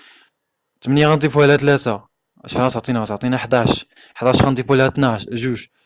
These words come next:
هي تلتاش. تلتاش غنضيفو لها تلاتة، هي خمسطاش. خمسطاش غنضيفو لها الجوج، هي سبعة، هي، هي سبعتاش.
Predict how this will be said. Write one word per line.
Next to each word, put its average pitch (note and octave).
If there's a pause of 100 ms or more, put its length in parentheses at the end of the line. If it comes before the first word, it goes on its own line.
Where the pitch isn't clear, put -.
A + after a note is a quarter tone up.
(140)
هي A#2
تلتاش. A#2+ (280)
تلتاش C3
غنضيفو B2+
لها C3
تلاتة، C3 (480)
هي A2
خمسطاش. A#2+ (400)
خمسطاش B2
غنضيفو A#2+
لها B2
الجوج، A#2+ (380)
هي G#2+
سبعة، G2+
هي، A2 (2500)
هي G#2+
سبعتاش. -